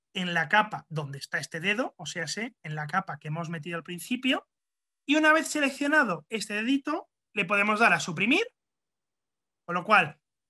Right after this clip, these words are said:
nos queda la mano sin el dedito, o lo mismo que antes, clic derecho encima de la selección, capa vía cortar,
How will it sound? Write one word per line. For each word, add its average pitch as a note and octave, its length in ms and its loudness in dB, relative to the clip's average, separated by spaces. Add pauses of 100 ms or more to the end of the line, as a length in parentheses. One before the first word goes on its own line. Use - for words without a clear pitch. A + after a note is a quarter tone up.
nos D3+ 120 -10
queda F3 180 4
la F3+ 100 6
mano F#3 180 2
sin G3 160 0
el G3 80 2
dedito, C#4 500 4 (840)
o C4+ 280 4
lo F#3 300 0
mismo F3+ 420 -2
que G#3+ 120 2
antes, B3+ 340 0
clic G3+ 280 -2
derecho B3+ 540 0 (240)
encima F3+ 520 -4 (120)
de G3+ 140 2
la F#3+ 140 2
selección, G#3+ 460 0 (840)
capa G3 320 4
vía B3+ 240 2
cortar, F3 480 -4